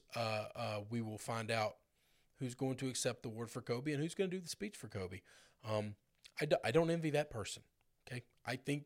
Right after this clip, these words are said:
the expectations for that are really high. Um, I would say let's, let's find people that knew him well, that played with him, and, and let's hire the best speechwriter money can buy,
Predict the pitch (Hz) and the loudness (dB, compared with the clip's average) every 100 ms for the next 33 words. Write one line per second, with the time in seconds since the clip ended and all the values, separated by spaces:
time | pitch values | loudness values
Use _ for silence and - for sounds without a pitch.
0 | - 131 135 - - 151 - 139 151 - | -2 0 0 -2 -2 -2 0 0 2 0
1 | 180 - 165 165 180 - 107 113 123 110 | -2 -2 0 0 0 -4 -4 -2 -4 -2
2 | 117 131 165 - - - - - - 110 | 0 0 -2 -8 -20 -20 -20 -16 0 6
3 | 98 90 95 - - - 104 117 123 123 | 6 6 0 -14 -10 2 4 4 2 -2
4 | - - - 135 135 131 - _ _ _ | -2 0 4 6 6 2 -4 _ _ _
5 | _ _ _ - 120 - - 127 123 - | _ _ _ -2 0 0 -2 2 2 2
6 | 127 131 135 143 139 139 127 113 127 139 | 4 4 4 2 2 2 2 2 4 4
7 | 143 135 117 117 151 - - 113 - 120 | 2 2 2 2 0 -4 -8 -8 0 4
8 | 135 135 143 143 143 170 - - - - | 4 6 4 4 2 0 -10 -20 -20 -20
9 | - - 113 110 104 - 107 104 120 135 | -12 -2 2 2 0 -4 -4 -2 -2 -2
10 | - 127 131 123 113 131 - 135 135 139 | 0 2 2 0 -2 0 0 0 0 2
11 | 123 120 120 - _ - 113 127 - 101 | 2 2 -2 -6 _ -4 0 0 -2 -4
12 | 98 98 | -2 -2